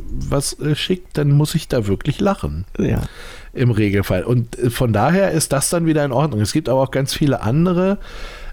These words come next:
Speaker 1: ähm, äh, inklusive Leuten, die, äh, so ziemlich unaufgefordert Parteiwahlwerbung verschicken und
Speaker 2: Mm,
Speaker 1: sowas.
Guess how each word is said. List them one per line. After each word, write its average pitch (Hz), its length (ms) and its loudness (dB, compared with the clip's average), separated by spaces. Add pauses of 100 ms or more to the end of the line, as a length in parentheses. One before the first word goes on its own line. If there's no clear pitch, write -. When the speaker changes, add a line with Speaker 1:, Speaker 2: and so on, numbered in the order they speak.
(100)
Speaker 1:
ähm, 135 380 2 (120)
äh, 123 600 -2
inklusive 147 500 4
Leuten, 131 380 4
die, 131 220 6
äh, 127 160 2
so 123 220 2 (240)
ziemlich 185 440 2
unaufgefordert 120 1000 2
Parteiwahlwerbung 127 1500 2
verschicken 123 800 2
und 113 120 6
Speaker 2:
Mm, 110 40 6
Speaker 1:
sowas. 123 400 4